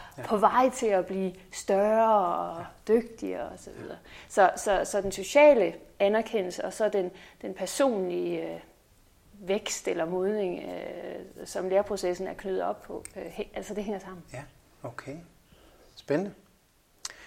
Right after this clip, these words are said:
Speaker 1: Nu er der også noget forskning fra England, et stort studie der, som viser os, at vi mennesker, vi er ikke, øh, vi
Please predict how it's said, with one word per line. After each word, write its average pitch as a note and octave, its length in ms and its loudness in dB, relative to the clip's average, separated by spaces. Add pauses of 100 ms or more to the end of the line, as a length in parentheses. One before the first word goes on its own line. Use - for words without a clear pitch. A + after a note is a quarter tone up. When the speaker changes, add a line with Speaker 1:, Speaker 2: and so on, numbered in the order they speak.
Speaker 1:
Nu D#3 80 2
er - 20 6
der E3 80 12
også F3+ 120 6
noget F3 120 4
forskning D#3 380 4
fra C3+ 120 -2
England, C#3 460 -4
et C#3 120 -10
stort C3+ 220 -2
studie C3 300 -6
der, B2+ 120 -2
som A#2+ 200 -6
viser D#3 280 -6
os, B2+ 220 -8
at C3 180 -2
vi D#3+ 80 0
mennesker, D3 340 0
vi E3 160 0
er C3+ 120 6
ikke, E3+ 340 2
øh, B2 60 2
vi - 80 -6